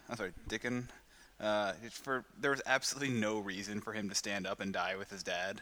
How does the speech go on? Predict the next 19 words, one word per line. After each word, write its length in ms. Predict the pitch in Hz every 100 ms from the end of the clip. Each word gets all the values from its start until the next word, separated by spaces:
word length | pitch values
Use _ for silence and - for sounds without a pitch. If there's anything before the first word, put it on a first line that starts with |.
| -
Like, 140 | 98
there 120 | - 98
was 100 | 104
just 200 | 110 - -
absolutely 440 | 95 98 - 95 98
no 80 |
call 220 | 95 87 92
for 240 | 104 104
it. 60 | 87
And 100 | 92
even 240 | 104 101
when 160 | 92 98
his 100 | 95
dad 280 | 92 98
was 100 | 104
like, 180 | 107 113 - -
"No, 240 | 135 143 131
it's 120 | -
fine, 540 | 135 117 101 101 101